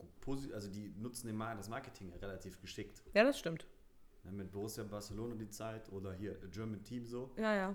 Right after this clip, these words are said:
Speaker 1: Das macht dann, generiert Aufmerksamkeit und dann sind die Leute Fan. Auch den, diese China-Kooperation,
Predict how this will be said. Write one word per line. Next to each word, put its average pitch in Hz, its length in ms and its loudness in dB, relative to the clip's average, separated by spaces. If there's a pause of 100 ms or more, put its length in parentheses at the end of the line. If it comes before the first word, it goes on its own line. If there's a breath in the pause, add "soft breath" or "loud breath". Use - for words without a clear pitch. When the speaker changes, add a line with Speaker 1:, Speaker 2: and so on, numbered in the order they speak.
(140)
Speaker 1:
Das - 160 -6
macht 110 220 -4
dann, 107 180 -4
generiert 101 400 -4
Aufmerksamkeit 135 840 -6
und 110 80 -6
dann 110 380 -4
sind 113 220 -6
die 113 40 -6
Leute 110 240 -2
Fan. 101 360 -6
Auch 98 160 -6
den, 95 200 -4
diese 92 180 -2
China-Kooperation, 120 1040 -4